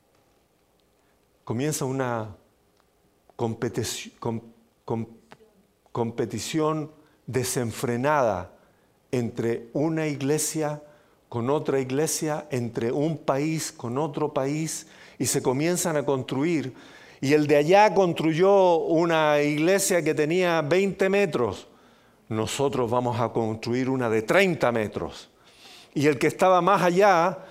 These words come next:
cuando ve que se construyó la de treinta metros, dice, "Nosotros vamos a construir una de cuarenta metros". Y se, se transformó Europa literalmente en una tremenda competición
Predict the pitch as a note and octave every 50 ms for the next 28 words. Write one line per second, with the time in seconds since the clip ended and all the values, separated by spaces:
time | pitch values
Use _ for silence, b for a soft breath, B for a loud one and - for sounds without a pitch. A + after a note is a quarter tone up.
0 | B B B - D3+ D3 D3+ D3 D3 C#3+ F#3+ G#3 G3+ F#3+ D#3 E3+ E3 D#3+ C#3 -
1 | - - E3 C#3 E3 D3+ C#3 C3+ D3 D#3 D#3+ F#3 G3 F#3 F3+ E3 D#3+ D3+ - -
2 | F#3+ F#3+ F#3 - F3+ D#3+ E3+ G3 E3 F3 F3 E3 F3 C#3+ D3 C#3 C3+ A#2+ - E3+
3 | E3+ - E3+ D#3+ D#3+ D#3+ D#3+ D#3+ D#3 D3+ D#3+ D#3 D3 - C3 D#3 E3 F3 F3 F#3
4 | F3+ F3 E3+ E3 D#3+ D#3+ D3 D#3+ D#3 F3 G#3 A#3 A#3+ A3+ F#3+ C#3+ - F3 F3 F#3
5 | F3+ E3+ - - A2+ A2+ A2+ - - - - B B B B B B B B B
6 | B B D#3 C#3 C3+ - - - - C3+ B2+ C#3 - - - - _ _ _ _
7 | _ - - - D3 C3+ - D#3+ D3 D3 C#3 - - C#3+ B2 B2 C3+ D3+ F3 G3
8 | G#3 A3 G#3+ - - - C#3+ D3 D3+ D3+ E3 F#3+ F3 D3+ C#3+ A2+ A2 B2+ C3 -
9 | - - _ - B2 A#2 C#3 B2+ D3 C3+ C#3+ D#3+ E3+ F3 E3+ F3+ F#3 F#3 F#3 E3
10 | D3 C#3 D3+ D#3+ D#3 D#3 D3 D3+ - C#3+ C#3+ C3+ D3+ E3+ F3+ F#3 F#3 F#3 F3 E3
11 | F3+ E3+ D#3 - - E3+ - D#3+ C#3+ - - - G3 F#3+ F3 D3+ C#3+ D3 C#3+ b
12 | b